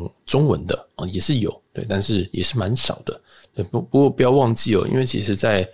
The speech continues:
全世界各地都有很多很多的这个华人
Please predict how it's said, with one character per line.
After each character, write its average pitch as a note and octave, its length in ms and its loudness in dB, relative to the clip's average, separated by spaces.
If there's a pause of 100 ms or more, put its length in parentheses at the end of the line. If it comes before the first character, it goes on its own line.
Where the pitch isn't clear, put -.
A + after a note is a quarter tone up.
(140)
全 A#2+ 120 2
世 A#2+ 140 2
界 B2 140 4
各 A2+ 160 2
地 G#2 140 0
都 G#2 160 4
有 G2 80 4
很 F#2+ 180 -2
多 F#2 100 -2
很 F2+ 160 -2
多 F2 160 -8
的 F2+ 140 -2
这 - 140 -4
个 - 240 -4 (320)
华 F2 280 -4
人 F2+ 160 -2